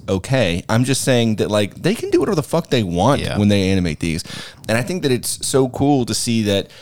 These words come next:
Speaker 1: you know, these ideas come to fruition through this, like, just beautiful animation that they're putting together. You know what I mean?
Speaker 2: Yeah.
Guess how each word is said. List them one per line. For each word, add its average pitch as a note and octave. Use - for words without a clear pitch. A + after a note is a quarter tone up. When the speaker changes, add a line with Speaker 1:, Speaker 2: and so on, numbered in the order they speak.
Speaker 1:
you A2
know, F#2
these G2+
ideas G2
come G#2
to F#2
fruition F2+
through F#2
this, -
like, E2+
just -
beautiful G2
animation A2
that F2+
they're D2
putting E2+
together. C#2+
You G2
know F#2+
what F#2
I -
mean? F#2
Speaker 2:
Yeah. G#2